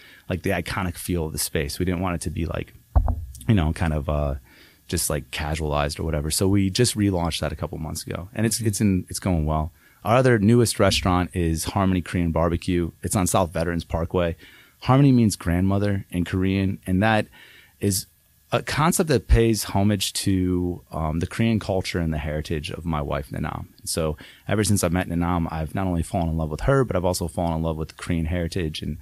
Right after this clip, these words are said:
Speaker 1: you know, we eat a Korean diet mostly. I, I value the Korean,
Speaker 2: And now,
Speaker 1: um,
Speaker 2: for people that don't know, your wife is from South Korea.
Speaker 1: Yeah, Nanam is from Seoul, and we met in Las Vegas.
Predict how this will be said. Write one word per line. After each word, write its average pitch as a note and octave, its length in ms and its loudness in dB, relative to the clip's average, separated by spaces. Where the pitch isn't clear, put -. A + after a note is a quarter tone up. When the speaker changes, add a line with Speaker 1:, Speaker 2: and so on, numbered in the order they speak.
Speaker 1:
you F#2 80 -6
know, E2+ 100 0
we F2+ 100 0
eat E2 300 -4
a D#2+ 140 -4
Korean D#2+ 340 -2
diet D2+ 320 -4
mostly. D#2+ 540 -4
I, D#2 240 -6
I D2+ 180 -6
value D#2+ 480 -4
the D#2+ 100 -4
Korean, E2+ 500 -4
Speaker 2:
And B2+ 240 0
now, B2+ 140 4
Speaker 1:
um, - 40 0
Speaker 2:
for - 140 -2
people D#3 240 4
that C3+ 100 4
don't C3 180 2
know, C3+ 80 2
your B2 180 4
wife B2 340 2
is B2+ 120 -2
from C3 300 2
South B2 380 2
Korea. - 480 -4
Speaker 1:
Yeah, C3+ 240 6
Nanam G#2+ 340 4
is A#2 100 4
from G#2 180 4
Seoul, F#2+ 440 2
and F#2 280 2
we C3+ 180 6
met C3 240 6
in A2 120 4
Las G#2+ 240 4
Vegas. G2 500 0